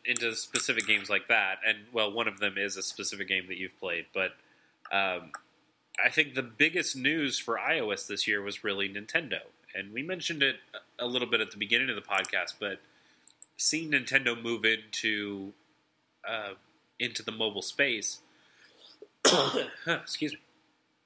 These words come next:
uh, seeing them move into the mobile space has been fascinating. Uh, especially the, the kind of hot and cold ways that people have responded to the three,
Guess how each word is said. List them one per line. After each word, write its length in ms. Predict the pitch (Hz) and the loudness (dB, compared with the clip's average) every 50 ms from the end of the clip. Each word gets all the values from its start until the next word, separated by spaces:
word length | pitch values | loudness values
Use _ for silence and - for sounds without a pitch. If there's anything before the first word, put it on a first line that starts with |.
| - - - - | -4 -4 0 0
uh, 180 | 127 120 110 | 2 2 2
seeing 300 | 104 - - 170 190 202 | 0 0 0 0 0 2
them 180 | 196 175 156 139 | 0 0 0 0
move 220 | 131 127 123 113 | 0 0 2 2
into 200 | 123 117 113 107 | 2 2 0 -4
the 60 | - | -8
mobile 260 | 107 107 101 95 - - | -6 -4 -4 -4 -4 -6
space 580 | - - - 170 151 120 113 - - - - - _ _ _ _ - - _ _ _ - | -6 -2 0 2 2 2 2 0 -4 -6 -8 -14 _ _ _ _ -20 -20 _ _ _ -6
has 240 | - 135 120 110 | 0 0 0 0
been 580 | - - - 113 110 107 104 98 98 101 98 101 - _ _ _ _ _ _ _ _ _ _ _ _ | 0 0 2 2 2 2 0 -4 -6 -10 -12 -14 -16 _ _ _ _ _ _ _ _ _ _ _ _
fascinating. 600 | 143 131 120 - - 107 95 90 85 - - - _ _ _ _ _ _ _ _ _ _ _ _ _ _ _ _ _ - - - | 6 6 6 2 -2 -6 -8 -8 -10 -10 -14 -18 _ _ _ _ _ _ _ _ _ _ _ _ _ _ _ _ _ -20 -12 -8
Uh, 260 | 127 113 107 104 101 - - | -6 -6 -4 -4 -6 -4 -2
especially 520 | 117 - - 156 139 - - 131 131 127 | -4 2 4 4 4 4 4 2 2 2
the, 400 | 120 - 117 113 110 110 110 107 - _ _ _ _ _ _ _ _ _ _ _ | 2 2 0 0 0 0 -2 -6 -10 _ _ _ _ _ _ _ _ _ _ _
the 120 | 139 127 | -6 -4
kind 220 | - - - 117 107 | 0 2 2 2 2
of 60 | 104 | 2
hot 300 | - - 131 131 123 117 | 0 2 4 4 2 2
and 100 | 117 107 | -4 -8
cold 460 | - - 127 117 113 110 107 101 101 | -6 -2 0 0 0 0 -2 -2 -2
ways 360 | 107 110 107 107 104 104 101 | 0 2 2 2 0 -4 -6
that 120 | - 98 - | -6 -8 -8
people 340 | - - 110 - 101 95 - | -8 -10 -10 -10 -10 -8 -2
have 160 | 101 98 98 95 | -2 -2 -2 -2
responded 600 | - 95 - - - 113 104 107 104 95 95 95 92 92 _ | -4 -8 -8 -6 -4 -2 -2 -2 -2 -2 -4 -6 -6 -6 _
to 480 | - - 101 95 92 92 87 87 90 - _ _ _ _ _ _ _ _ _ _ _ _ _ | -4 -2 -2 -2 -2 -4 -6 -8 -12 -16 _ _ _ _ _ _ _ _ _ _ _ _ _
the 200 | 101 95 92 90 | -6 -4 -4 -6
three, 1000 | - - - - - - 139 143 151 147 139 127 123 117 113 110 107 104 101 | -8 -10 -12 -6 -6 -2 2 4 4 4 4 4 2 0 -2 -2 -4 -6 -8